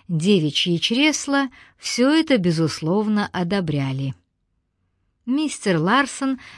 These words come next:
вёл урок сидя, вытянув ноги во всю длину.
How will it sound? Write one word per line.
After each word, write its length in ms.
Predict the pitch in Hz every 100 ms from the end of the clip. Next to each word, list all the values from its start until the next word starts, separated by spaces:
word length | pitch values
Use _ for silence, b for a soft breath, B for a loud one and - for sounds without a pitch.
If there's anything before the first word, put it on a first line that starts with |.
| -
вёл 360 | 233 277 262
урок 260 | 233 240 240
сидя, 640 | - 233 170 135 143 127 - b b b
вытянув 720 | 185 185 202 - 175 165 -
ноги 480 | 190 233 285 226 220
во 200 | 180 156
всю 360 | 139 - 190 202
длину. 560 | 160 156 151 147 139